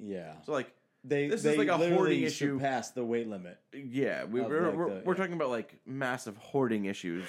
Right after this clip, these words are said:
Speaker 2: like,
Speaker 1: Yes.
Speaker 2: systematically into her, um, from her
Speaker 1: Yeah.
Speaker 2: mother, from her father's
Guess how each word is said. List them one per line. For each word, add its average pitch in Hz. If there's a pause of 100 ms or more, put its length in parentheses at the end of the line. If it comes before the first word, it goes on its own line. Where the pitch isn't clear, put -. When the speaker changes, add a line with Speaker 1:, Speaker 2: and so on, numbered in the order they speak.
Speaker 2:
like, 98
Speaker 1:
Yes. 107 (240)
Speaker 2:
systematically 123 (760)
into 120
her, 82 (840)
um, 110 (760)
from 101
her 107
Speaker 1:
Yeah. 120
Speaker 2:
mother, 107
from 92
her 92
father's 98